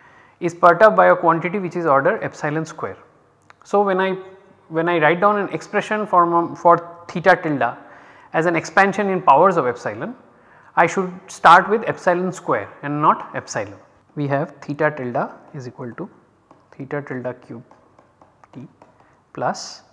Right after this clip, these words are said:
epsilon square t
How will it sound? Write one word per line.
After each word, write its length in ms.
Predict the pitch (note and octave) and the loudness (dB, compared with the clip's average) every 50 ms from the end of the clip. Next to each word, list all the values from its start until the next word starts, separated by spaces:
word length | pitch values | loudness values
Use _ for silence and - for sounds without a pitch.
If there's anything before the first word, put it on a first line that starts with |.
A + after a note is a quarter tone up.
| _ _ _ _ _ _ _ _ _ _ _ _ - | _ _ _ _ _ _ _ _ _ _ _ _ -16
epsilon 520 | E3 C3+ - - - B2+ A#2+ B2 B2+ B2 | -16 -16 -12 -10 -8 -8 -8 -8 -12 -14
square 380 | - - - - A#2 B2+ G3 G3+ _ _ _ _ _ _ _ _ _ - _ _ _ _ _ _ _ _ _ _ _ _ _ _ _ _ _ _ _ _ - _ _ _ _ _ _ - _ _ _ _ _ _ _ _ _ - _ _ _ _ _ - | -14 -18 -18 -18 -16 -16 -16 -18 _ _ _ _ _ _ _ _ _ -20 _ _ _ _ _ _ _ _ _ _ _ _ _ _ _ _ _ _ _ _ -20 _ _ _ _ _ _ -20 _ _ _ _ _ _ _ _ _ -20 _ _ _ _ _ -20
t 80 | - | -20